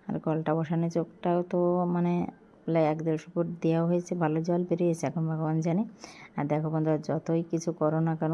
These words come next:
টাকা থাকলেও নিজে একটু না কাজ করলে, নে-, না একটু হাত দিলে কিন্তু হয় না। এখন তোমাদের দাদাভাই ইটগুলো একটু গুছিয়ে রাখছে, কারণ এই রাস্তা কিন্তু অনেকটা কাঁচা, দেখলে কী হবে, এখানে রাস্তাতে অনেক লোক চলাফেরা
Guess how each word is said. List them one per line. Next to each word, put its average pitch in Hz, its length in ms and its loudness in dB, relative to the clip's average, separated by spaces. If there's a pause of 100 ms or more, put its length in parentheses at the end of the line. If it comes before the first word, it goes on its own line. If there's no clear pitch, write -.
টাকা 151 340 -2 (360)
থাকলেও 165 520 2 (140)
নিজে 151 300 0
একটু 147 200 -6 (140)
না 143 80 0
কাজ 143 220 -2 (120)
করলে, 147 240 0 (120)
নে-, 143 260 0
না 143 80 0 (120)
একটু - 200 -6
হাত 143 260 0
দিলে 156 180 0
কিন্তু 147 340 -2 (600)
হয় 156 200 2
না। 160 140 2 (200)
এখন 147 260 -4 (180)
তোমাদের 147 300 -4
দাদাভাই 151 300 0 (120)
ইটগুলো 143 340 -4
একটু 143 180 -6
গুছিয়ে 147 300 -2
রাখছে, 147 360 -4
কারণ 147 180 -2
এই 143 120 -2
রাস্তা 143 320 -6
কিন্তু 156 280 -4 (400)
অনেকটা 170 480 2
কাঁচা, 156 300 0
দেখলে 151 340 -2
কী 151 100 -4
হবে, 151 140 2
এখানে 143 280 -4
রাস্তাতে 156 340 -4
অনেক 156 140 0 (120)
লোক 139 100 0 (140)
চলাফেরা 143 480 -2